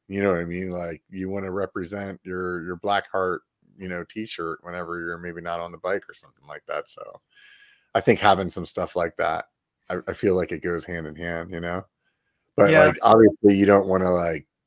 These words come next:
Speaker 1: ju-, just, like, Okay, I'm gonna dump fifty thousand dollars <laughs> <laughs> and freaking,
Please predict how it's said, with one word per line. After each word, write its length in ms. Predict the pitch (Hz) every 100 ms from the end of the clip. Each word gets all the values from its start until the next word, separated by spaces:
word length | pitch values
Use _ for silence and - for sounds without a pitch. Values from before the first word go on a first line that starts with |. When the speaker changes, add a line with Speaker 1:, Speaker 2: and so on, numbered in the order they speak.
| -
Speaker 1:
ju-, 240 | 101 80
just, 300 | 85 98 -
like, 360 | 87 80 76 71 _ _ _ _ _ _ -
Okay, 300 | 370 - 262
I'm 100 | 170
gonna 160 | 190 107
dump 420 | 90 117 127 -
fifty 300 | 147 139 127
thousand 480 | - 147 135 120 101
dollars 280 | 117 156 392
<laughs> 120 | 381 427 480
<laughs> 380 | - - 494 -
and 160 | 214
freaking, 600 | - 269 - - 214 131